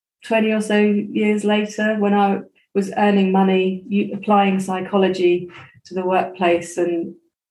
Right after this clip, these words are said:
and essentially then decided to study it in, when I got an opportunity to do a doctorate, a professional doctorate. So I looked at all of the research literature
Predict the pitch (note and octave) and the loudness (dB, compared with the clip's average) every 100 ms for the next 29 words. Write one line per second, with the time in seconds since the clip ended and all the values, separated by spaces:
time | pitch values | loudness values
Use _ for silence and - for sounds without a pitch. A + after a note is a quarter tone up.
0 | _ - G3 F#3+ F#3+ G3 G3 F#3+ G3 F#3 | _ -2 2 2 2 0 0 0 0 2
1 | F3+ F#3 - - G3+ G3 F#3 F#3 F3+ F3 | 2 -2 -8 -2 2 2 0 -2 -2 0
2 | F3 F3+ - F3 E3+ - - - F#3 F3+ | -2 -4 -2 0 0 -6 -14 -2 0 4
3 | E3+ D#3+ - - _ _ - F#3+ F3 E3+ | 4 2 -2 -14 _ _ -4 0 0 0
4 | - - G3 F#3+ F3+ F3 E3+ F3+ F3+ - | -4 -4 0 2 2 2 0 0 -4 -4
5 | F3 E3+ - F3 - - F3 D#3+ F3+ - | -2 -2 -4 -10 -10 -2 0 2 -2 -4
6 | - F3 - - - F3 - E3+ E3 F3+ | -2 -4 -4 -8 -6 -4 -4 -4 -2 -4
7 | F3+ E3+ E3+ - _ _ _ _ _ - | -4 -4 -4 -6 _ _ _ _ _ -4
8 | G3 F#3 F3+ F3+ F3+ - - G3 G3+ F#3+ | 2 4 4 2 0 -8 0 4 4 2
9 | - - - - G#3 G3+ G3 F#3 F#3 F3+ | -2 -6 -6 -2 0 2 0 -2 -2 0
10 | F3+ F3+ - _ _ G#3+ G3 G#3 G#3 - | 0 -2 -12 _ _ -4 0 0 0 0
11 | G#3+ - - - - G#3 G3+ G3+ | -2 -2 -4 -6 0 2 2 -2